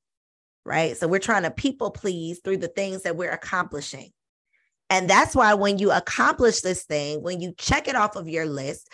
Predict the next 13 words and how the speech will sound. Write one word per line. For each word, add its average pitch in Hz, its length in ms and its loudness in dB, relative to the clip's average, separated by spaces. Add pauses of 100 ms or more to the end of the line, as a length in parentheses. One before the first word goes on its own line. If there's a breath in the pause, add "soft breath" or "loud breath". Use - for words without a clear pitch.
(180 loud breath)
when 208 160 4
you 226 80 4
can 220 200 2
finally 262 400 2
say, 233 280 2
"Okay, 220 360 2
I 190 160 -2
did 220 260 -2
it," 202 180 -2
it 156 280 -2
doesn't 208 440 -4 (140)
feel 233 360 0
good 208 880 0